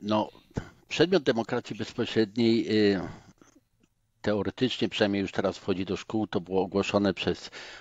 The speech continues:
oficjalnie dwa tygodnie temu, y, w Nysie przez, y, pana ministra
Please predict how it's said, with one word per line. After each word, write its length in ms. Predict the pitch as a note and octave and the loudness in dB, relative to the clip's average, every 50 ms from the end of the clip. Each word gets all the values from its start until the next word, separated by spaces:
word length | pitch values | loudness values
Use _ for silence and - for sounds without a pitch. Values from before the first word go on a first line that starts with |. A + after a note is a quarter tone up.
| - | -14
oficjalnie 580 | - A2 - - - - - G#2+ G2+ G#2 G#2+ G#2 | -14 -14 -14 -14 -16 -4 0 0 0 0 -2 -6
dwa 180 | F#2 - G#2+ G#2 | -2 -2 -2 -2
tygodnie 460 | - - F#2+ G2+ F#2+ F2+ G2 G2 F2+ | -2 -4 -4 -4 -4 -2 -4 -6 -2
temu, 480 | - - G#2+ G#2 G#2 G#2 G#2 G#2 - | 0 0 0 2 2 -2 -2 -4 -2
y, 220 | - F#2+ F#2 F#2 F2 | 0 2 2 2 2
w 160 | - - F2+ | 0 -2 0
Nysie 340 | G2+ G#2+ G#2 - - G#2 F#2+ | 0 0 2 4 4 2 2
przez, 480 | - - - G#2 F#2+ F2 - - - | 2 0 0 0 0 -2 -4 -6 -6
y, 480 | - - G2+ F#2+ F2+ F#2 F#2 F#2 F2 E2+ - | -4 -2 0 2 2 4 4 2 2 0 0
pana 200 | - G2+ F#2+ F#2 | 0 2 2 2
ministra 580 | F#2+ F#2+ F#2+ F#2 F#2 - - - - F#2 F2 | 2 2 0 -2 -4 -4 -6 -4 -2 -2 -4